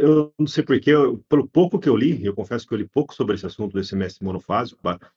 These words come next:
li, o que eu li foi a, o resumo do Ítalo, <laughs> que ele posta sempre lá no fórum da C B R, até se a Juliana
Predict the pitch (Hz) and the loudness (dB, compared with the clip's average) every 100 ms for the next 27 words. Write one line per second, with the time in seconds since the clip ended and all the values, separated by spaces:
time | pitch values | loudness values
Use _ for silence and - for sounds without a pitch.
0 | _ 98 123 143 - 151 135 170 - 185 | _ 0 2 2 4 6 8 4 2 2
1 | 180 143 147 131 110 180 170 135 - 117 | 2 2 4 4 4 4 6 6 4 0
2 | 107 - 131 127 117 - 113 - 104 - | -2 -4 -4 0 0 0 -2 -2 -6 -4
3 | 104 101 104 101 - 98 101 98 98 98 | -4 -2 -2 -4 -4 -4 -2 -4 -4 -2
4 | 104 95 107 104 104 104 101 101 | -2 -4 -6 -6 -4 -2 0 -2